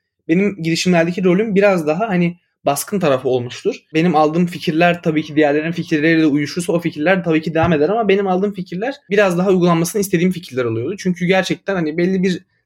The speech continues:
deneyim var. Tabii ki ben mükemmel milyon dolarlık girişim çıkardım demiyorum ama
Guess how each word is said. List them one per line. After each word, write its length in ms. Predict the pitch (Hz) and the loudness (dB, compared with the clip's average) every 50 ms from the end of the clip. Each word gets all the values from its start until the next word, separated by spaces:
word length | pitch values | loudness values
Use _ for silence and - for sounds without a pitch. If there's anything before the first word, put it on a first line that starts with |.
| _ - | _ 0
deneyim 280 | 160 165 175 180 180 165 | 2 4 4 4 4 4
var. 140 | 127 123 - | 2 0 2
Tabii 180 | 175 165 156 | 2 2 2
ki 100 | - 160 | 2 0
ben 100 | 160 156 | 0 0
mükemmel 460 | 151 151 147 - 170 156 156 151 147 | 0 -2 -2 0 0 0 2 2 2
milyon 420 | 147 147 147 143 147 156 156 151 151 | 2 0 0 0 2 2 2 2 4
dolarlık 280 | 147 139 147 143 147 | 4 2 2 0 -2
girişim 260 | - 139 135 - 156 143 | -6 -8 -6 -4 -6 -6
çıkardım 420 | - - 147 143 143 147 147 143 | -4 -2 0 2 2 0 0 0
demiyorum 340 | 170 175 175 151 139 160 202 | 2 2 4 2 2 0 0
ama 240 | 208 208 233 233 | -2 -2 -4 -6